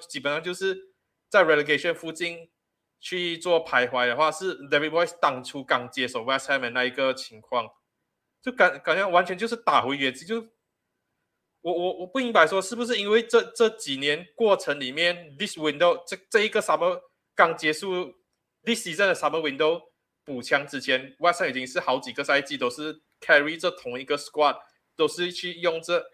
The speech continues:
An-，Antonio 当做他们单箭头，然后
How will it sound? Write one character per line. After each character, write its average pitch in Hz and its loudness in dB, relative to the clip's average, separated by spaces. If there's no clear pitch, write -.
An-，Antonio 139 -2
当 131 0
做 156 0
他 147 0
们 123 -2
单 113 -2
箭 127 -6
头， 120 -8
然 135 -8
后 175 4